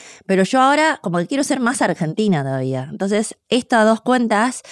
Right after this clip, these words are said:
lo arranqué hace poco, eh, a mediados de, de, de año pasado.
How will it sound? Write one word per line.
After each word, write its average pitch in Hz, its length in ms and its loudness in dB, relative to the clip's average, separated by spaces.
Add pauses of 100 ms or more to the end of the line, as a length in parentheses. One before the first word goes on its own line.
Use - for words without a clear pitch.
(200)
lo 147 60 -2
arranqué 165 280 -2
hace 185 200 2
poco, 190 420 2
eh, 139 380 -2
a 143 60 -2
mediados 156 420 4
de, 127 240 2
de, 127 260 -2
de 127 140 -2
año 156 180 0
pasado. 180 560 2